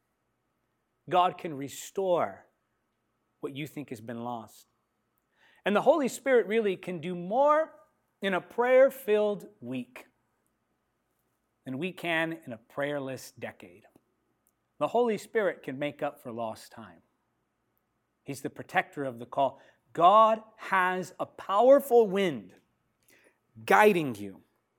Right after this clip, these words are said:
and keeping you on track. And when you try to go the other way, that wind, the Holy Ghost, will come and destroy the means of your rebellion. The Holy Spirit is the protector of your call. Get up.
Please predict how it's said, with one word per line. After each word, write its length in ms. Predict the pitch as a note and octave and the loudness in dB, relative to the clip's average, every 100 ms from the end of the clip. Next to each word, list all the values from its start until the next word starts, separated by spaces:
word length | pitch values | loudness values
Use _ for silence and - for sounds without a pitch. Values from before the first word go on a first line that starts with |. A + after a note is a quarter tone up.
| _ _ - | _ _ -20
and 140 | - | -16
keeping 420 | - - B3 G#3+ | -4 -2 -2 -2
you 180 | F#3 E3+ | -2 -2
on 200 | D#3+ D#3 | -2 -4
track. 420 | - - A2+ - _ _ _ _ _ | -10 -10 -10 -12 _ _ _ _ _
And 120 | E3 D#3+ | -4 -2
when 140 | E3+ | 0
you 140 | A#3 | 0
try 240 | - C4 A#3+ | 4 6 6
to 60 | |
go 220 | G#3 A#3 A#3 | 6 6 6
the 100 | A3+ | 6
other 120 | A3+ | 6
way, 140 | A3+ | 4
that 300 | F#3 A3 A3+ | 6 4 6
wind, 280 | G#3 A#3 A3+ | 2 2 2
the 60 | G#3 | 0
Holy 400 | - A3 A3 G#3 | 2 2 2 4
Ghost, 340 | A3+ A3+ A3+ | 4 4 2
will 100 | G#3+ | 0
come 440 | G#3+ A3+ A#3+ A#3+ - - - | 4 6 6 2 -8 -12 -8
and 160 | D3 C3+ | -8 -6
destroy 760 | C3+ - - - C4+ B3 E3+ C3+ | -10 -10 -14 0 4 6 4 0
the 100 | C3+ | -8
means 720 | D#3+ F#3+ B2 F#2 - - - _ _ _ _ _ _ - | -8 -8 -10 -16 -20 -20 -20 _ _ _ _ _ _ -10
of 120 | A#2 | -6
your 120 | B2 | -4
rebellion. 520 | A#2 G#2+ A#2 F#2+ F#2+ _ _ _ _ _ _ _ _ _ _ _ _ _ _ - | -4 -2 -2 -4 -14 _ _ _ _ _ _ _ _ _ _ _ _ _ _ -4
The 80 | B2 | -4
Holy 480 | - G3+ A3+ B3+ | 0 2 4 2
Spirit 560 | A#3+ - G#3 D#3+ D3+ - | -4 -8 -4 -2 -2 -6
is 600 | A#3+ F#3 B2 - - - _ _ _ _ _ _ _ _ _ - | -2 -2 -4 -12 -20 -20 _ _ _ _ _ _ _ _ _ -16
the 60 | - | -12
protector 520 | C3 - C#3+ - B2 | -8 -4 -4 -4 -8
of 100 | A2 | -8
your 120 | A#2+ | -12
call. 320 | - G2 F2+ G#2+ | -14 -18 -18 0
Get 160 | F#3 | 2
up. 360 | F#3+ F3+ - | 2 0 -10